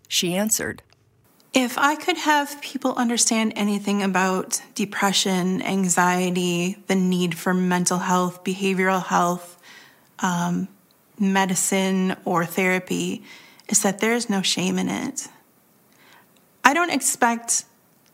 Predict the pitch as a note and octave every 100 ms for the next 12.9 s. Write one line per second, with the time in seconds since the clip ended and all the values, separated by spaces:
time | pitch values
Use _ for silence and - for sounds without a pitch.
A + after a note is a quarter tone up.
0 | _ G3+ F#3+ G3+ G#3 G#3 G3 - G3+ G3
1 | - F#3+ F#3 F#3+ G#3 G#3 - F3+ - F#3
2 | E3 - - G3 G#3 A3+ G#3+ - - -
3 | _ - - _ _ _ - G#3 G3 -
4 | A3 G#3+ A3 A3+ A3 A#3+ A3+ G#3+ G#3 G#3
5 | G#3 - G#3 G3 G3 G3 G3+ - _ _
6 | _ _ _ _ G#3+ A3+ G#3+ A3 G3+ F#3+
7 | G3 G3 F#3 G3+ G3 F#3+ F#3 F#3+ F#3+ G3
8 | G3+ F#3+ - F#3+ F#3 F#3 F3+ - F#3 F3
9 | F#3 F#3+ G#3+ A3+ A#3 C4+ D4+ - - -
10 | - _ _ _ _ _ _ _ _ _
11 | _ _ - A3 G3+ A#3 B3+ B3+ B3 A3+
12 | - G#3+ G3+ A3 G#3 G3+ G3+ -